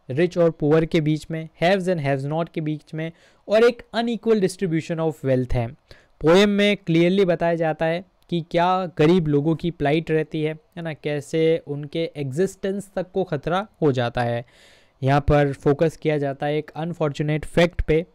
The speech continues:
that unequal progress और डेवलपमेंट cities and villages के अंदर, अ, अ, जब होता है तो इससे लोगों के अंदर एक डिस्ट्रेस और अनहैप्पीनेस की भावना आ जाती है, और वो भी खासकर रूरल लोगों के बीच में ना। वो भी चाहते हैं कि यार शहर वाली सुविधा उनको मिले, लेकिन नहीं मिल पाती है,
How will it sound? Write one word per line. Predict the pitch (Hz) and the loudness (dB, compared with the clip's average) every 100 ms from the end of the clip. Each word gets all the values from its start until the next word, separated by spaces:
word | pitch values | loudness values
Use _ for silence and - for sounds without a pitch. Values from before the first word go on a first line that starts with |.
| _ 151 | _ 0
that | 170 - - 190 | 0 -4 -6 -2
unequal | 233 226 220 226 220 | -2 -2 0 0 2
progress | 175 160 185 196 | 0 2 2 2
और | 190 | 2
डेवलपमेंट | 165 147 151 151 160 127 123 | 2 0 -2 -4 -6 -8 -10
cities | - 156 180 202 180 | -8 -8 -2 -2 -2
and | 160 160 | -4 -4
villages | 143 147 147 170 | 0 0 0 -4
के | - 160 | -2 -4
अंदर, | 147 147 160 147 151 | -4 -2 -2 -2 -4
अ, | 156 - _ _ - _ - | -4 -6 _ _ -20 _ -6
अ, | 143 135 135 | 0 2 2
जब | 131 147 | 0 0
होता | 135 131 135 | 0 0 0
है | 160 185 _ | -2 -4 _
तो | 147 | -2
इससे | 139 - | -2 0
लोगों | 151 135 143 160 | 2 2 2 0
के | 160 | 0
अंदर | 151 147 151 | -2 -4 -4
एक | 143 127 | -4 -2
डिस्ट्रेस | 139 - - 196 - - | -2 -2 -4 -4 -4 -6
और | 170 175 - | -6 -6 -8
अनहैप्पीनेस | 196 160 160 151 147 - | -8 -8 -8 -10 -10 -12
की | 147 | -8
भावना | 127 120 127 | -8 -6 -8
आ | |
जाती | 123 127 123 | -6 -8 -8
है, | 170 | -6
और | 156 | -4
वो | |
भी | 151 | -4
खासकर | 165 139 131 - 220 226 _ _ | -4 -6 -4 0 0 0 _ _
रूरल | 131 147 156 160 | 0 2 4 2
लोगों | 135 127 131 | 2 -2 -4
के | 127 | -6
बीच | 117 - | -10 -12
में | 147 | -14
ना। | 180 | -8
वो | 165 | -6
भी | 170 | -4
चाहते | 190 175 170 | -2 -4 -4
हैं | 180 | -10
कि | 175 | -6
यार | 175 170 175 - _ | -2 -2 -4 -10 _
शहर | - 165 175 175 | -4 2 2 2
वाली | 170 180 | 0 -2
सुविधा | 170 156 160 | -2 0 0
उनको | 160 156 156 | -2 -4 -4
मिले, | 151 147 | -4 -6
लेकिन | 135 127 131 | -8 -12 -12
नहीं | 139 160 | -10 -10
मिल | 175 160 | -8 -8
पाती | 151 143 135 | -10 -10 -10
है, | 131 | -14